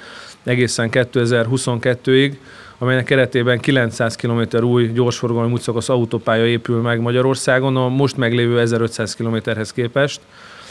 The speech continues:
Azt gondolom, ebben az elkövetkező négy-öt évben szintet lép a magyar közlekedési hálózat.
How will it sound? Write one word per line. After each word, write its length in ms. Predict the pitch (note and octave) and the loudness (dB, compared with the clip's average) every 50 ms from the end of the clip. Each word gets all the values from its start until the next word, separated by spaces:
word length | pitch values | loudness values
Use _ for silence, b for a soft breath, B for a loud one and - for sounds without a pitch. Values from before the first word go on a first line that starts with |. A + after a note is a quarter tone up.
| B - | B -2
Azt 160 | C3+ C3+ C3 | 0 2 2
gondolom, 360 | C#3 C3+ C3 C3+ C3 B2 C3+ | 2 2 2 2 2 0 0
ebben 220 | - C#3 C3 C3 C3 | 0 -2 0 0 2
az 100 | B2+ C3+ | 4 4
elkövetkező 720 | D3 D3 C#3 - C3+ B2+ B2+ A2+ - C3+ B2 B2 B2+ B2+ | 4 4 4 2 2 2 2 2 0 0 0 0 0 0
négy-öt 400 | B2+ C#3 D3 C#3 C3 B2+ A#2 A#2+ | 2 4 4 4 4 4 4 4
évben 420 | C3+ C3+ B2 G#2+ A#2 B2 B2 B2+ A#2+ | 2 2 2 2 0 0 0 0 0
szintet 460 | - - C#3 B2+ A#2 - A#2 G#2 - | 0 0 0 0 0 0 -4 -2 -2
lép 200 | A#2+ A2+ G#2+ - | -2 -4 -2 -2
a 80 | A2+ | -4
magyar 440 | A2 A2+ A#2 A#2 A#2 A#2 A2+ A2 A2+ G#2+ B B B B B B B - | -2 0 0 0 2 2 2 0 -2 -6 B B B B B B B -2
közlekedési 640 | C3 B2+ A#2 B2 A#2 - A#2+ A#2 A#2 A2+ - B2+ | 0 2 2 2 0 0 0 0 0 0 -2 -2
hálózat. 680 | A2+ A#2 A#2 A#2 B2+ C3 C3+ C3 D3 D3+ D#3 D3+ - - | 0 2 2 2 4 2 2 4 4 2 2 0 -4 -12